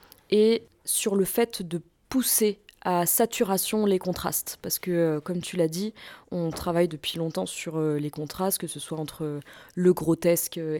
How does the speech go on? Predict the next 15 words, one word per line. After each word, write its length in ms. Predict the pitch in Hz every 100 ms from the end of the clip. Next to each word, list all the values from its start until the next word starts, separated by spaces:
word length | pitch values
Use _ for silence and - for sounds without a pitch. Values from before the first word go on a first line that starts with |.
| -
et 80 | 165
le 140 | 160
tragique, 580 | - 156 143 180 202 -
entre, 320 | 170 165 - 165
euh, 420 | 156 151 147 143
le 200 | 151 160
poétique, 720 | 160 156 147 - - 170 -
euh, 320 | 160 143 139 -
et, 240 | 170 156 156
euh, 180 | 143 127
le 120 | 175
concret, 420 | 170 170 151 - 233
quoi, 220 | 220 208
le 100 | 170
pragmatique. 680 | - 156 156 156 269 -